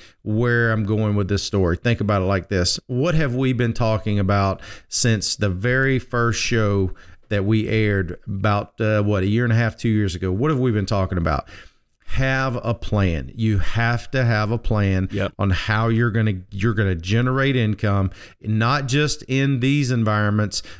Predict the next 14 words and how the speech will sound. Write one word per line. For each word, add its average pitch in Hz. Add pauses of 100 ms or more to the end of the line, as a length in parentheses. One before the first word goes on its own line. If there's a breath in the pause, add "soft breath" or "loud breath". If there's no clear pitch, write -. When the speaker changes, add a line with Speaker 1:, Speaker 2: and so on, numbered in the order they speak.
Speaker 1:
but 120
in 123
all 123
environments. 90
That's 110
the 120
reason 120
why 117
every 135
plan 120
that 98
we 120
put -
together, 123